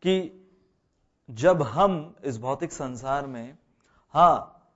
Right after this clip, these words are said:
बहुत से धर्म के ही, अ, जो संदेश या आदेश दिए हैं, शास्त्रों से ही संबंधित, लेकिन हम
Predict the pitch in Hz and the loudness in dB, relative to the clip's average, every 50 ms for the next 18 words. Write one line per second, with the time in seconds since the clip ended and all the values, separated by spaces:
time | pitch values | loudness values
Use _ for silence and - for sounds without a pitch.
0 | _ _ _ - - - - - - _ _ _ - 117 120 127 127 165 185 190 | _ _ _ -18 -18 -18 -18 -20 -20 _ _ _ -8 0 2 2 4 4 2 2
1 | - - 208 208 185 135 - - - - 139 165 190 208 214 208 208 - 190 185 | 0 2 4 4 4 2 -4 -12 -12 0 0 2 2 2 0 -2 -2 4 6 8
2 | 180 170 160 214 233 196 143 113 - - _ _ _ _ _ _ _ _ _ _ | 8 8 6 2 0 0 -2 -6 -10 -16 _ _ _ _ _ _ _ _ _ _
3 | _ _ _ _ _ _ - 123 123 120 117 117 107 107 101 90 85 - - - | _ _ _ _ _ _ -4 -2 -2 0 -2 -2 -4 -6 -12 -16 -20 -20 -20 -20
4 | _ _ _ _ _ _ _ _ - 107 127 131 - - 131 127 127 131 143 156 | _ _ _ _ _ _ _ _ -8 -6 -6 -4 -2 -2 -4 -2 4 4 4 4
5 | 147 147 143 127 113 101 117 120 117 135 143 139 139 - 120 123 123 139 147 143 | 4 2 0 2 2 2 2 2 2 2 0 0 -2 -8 -10 -6 -4 -2 -2 -2
6 | 139 127 120 107 98 _ _ _ _ _ _ _ _ _ - - - 139 123 127 | -4 -8 -12 -16 -20 _ _ _ _ _ _ _ _ _ -20 -14 -6 -4 -2 -2
7 | 139 - - - 196 208 208 208 196 175 143 - - - _ - - 156 147 151 | -2 -6 -2 0 2 4 4 2 2 0 -4 -8 -16 -20 _ -10 -8 -6 -4 -4
8 | 175 - - 143 127 127 127 127 127 123 110 104 - - _ _ _ _ _ _ | -6 -4 -4 -6 -6 -6 -8 -10 -10 -8 -10 -10 -10 -12 _ _ _ _ _ _
9 | _ _ _ _ _ _ _ 127 131 127 - 160 143 127 135 147 156 147 139 143 | _ _ _ _ _ _ _ -2 -2 -2 -2 -6 -8 -4 -4 -4 -4 -4 -10 -14
10 | 147 - | -18 -20